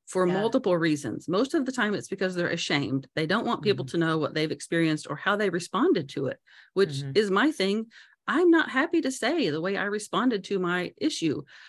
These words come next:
Speaker 1: but I'm happy to share it because I know it's gonna help other people. And so
Speaker 2: Yeah.
Speaker 1: that's my purpose. One of my purposes is to help people understand you don't have to hoard your story. You don't have to hide it. You don't have to bury it
Speaker 2: Mm-hmm.
Speaker 1: down.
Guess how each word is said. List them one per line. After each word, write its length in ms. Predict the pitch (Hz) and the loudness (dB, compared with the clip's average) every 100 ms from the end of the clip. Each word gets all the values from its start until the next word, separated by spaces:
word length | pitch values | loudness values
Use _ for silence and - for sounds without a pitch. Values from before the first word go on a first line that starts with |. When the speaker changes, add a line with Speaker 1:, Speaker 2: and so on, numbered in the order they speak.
| - _ | -20 _
Speaker 1:
but 140 | 190 185 | -4 -2
I'm 180 | 190 196 | -4 -2
happy 320 | 196 226 226 | -2 -2 -4
to 140 | - | -6
share 400 | 165 - 233 349 | -8 -2 0 2
it 300 | 220 143 - - - | 2 0 -4 -14 -10
because 300 | 170 196 190 | -6 -4 -4
I 140 | - 180 | -2 -2
know 220 | 202 247 | 0 0
it's 120 | - | -2
gonna 220 | - 196 | -6 -6
help 200 | 190 170 - | -4 -6 -6
other 220 | 170 135 | -6 -6
people. 520 | - 247 - 113 143 - - - - | -4 -4 -4 -6 -8 -18 -20 -20 -10
And 100 | 185 | -8
so 220 | 170 180 156 | 0 2 2
Speaker 2:
Yeah. 60 | |
Speaker 1:
that's 360 | 147 233 320 - | 2 0 0 -6
my 220 | 233 202 | -4 -4
purpose. 760 | 190 277 285 135 131 143 - - _ _ | -2 0 0 0 -4 -6 -12 -16 _ _
One 160 | 226 294 | 2 4
of 100 | 254 | 6
my 120 | 180 | 4
purposes 680 | 175 170 165 160 156 156 - _ _ | 2 0 -2 -2 -2 -4 -12 _ _
is 360 | - 175 156 - | 0 2 0 -6
to 140 | - 202 | -6 -4
help 260 | 214 220 | -2 -2
people 240 | - 247 185 | -2 -2 -2
understand 880 | 190 165 165 - 220 220 160 147 160 - _ _ - | -2 -2 -6 -4 -2 2 2 2 -2 -6 _ _ -8
you 100 | 247 | -4
don't 140 | 302 | -2
have 240 | 254 294 | -2 -2
to 80 | - | -4
hoard 440 | - 247 277 269 202 | -4 0 2 2 0
your 100 | 196 | -4
story. 420 | - 226 233 190 | -4 -4 -2 -2
You 100 | 185 | -2
don't 140 | 220 | -4
have 220 | 220 233 | -6 -8
to 100 | 247 | -6
hide 320 | 240 208 269 226 | -4 0 2 2
it. 200 | - - | 0 -2
You 120 | 196 | -6
don't 80 | 202 233 | -6 -6
have 80 | 254 | -6
to 80 | |
bury 280 | 196 214 226 | -4 0 0
it 120 | 196 156 | 0 -2
Speaker 2:
Mm-hmm. 140 | 185 | -4
Speaker 1:
down. 280 | 185 117 156 | -2 -4 -6